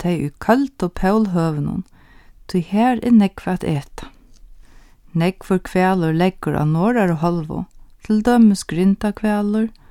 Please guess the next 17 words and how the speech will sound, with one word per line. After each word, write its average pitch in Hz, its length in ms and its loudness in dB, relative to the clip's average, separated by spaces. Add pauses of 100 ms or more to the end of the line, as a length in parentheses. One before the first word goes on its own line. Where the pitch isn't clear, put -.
(320)
náhvalur, 175 920 2 (500)
mastrarhvalur 208 1120 0 (420)
og 208 160 2
grønlandsslættibøka. 190 1300 0 (1300)
Hvølpurin 165 640 0
veksur 226 400 -2
skjótt, - 460 -8 (500)
tí 240 160 2
mjólkin 202 720 4
er 165 240 -4
ógvuliga 170 480 -4
feit. - 560 -8 (1400)
Og - 160 -6
grøni 208 400 4
kassin? 240 560 -2 (880)
Visti 294 480 2
tú 175 320 -2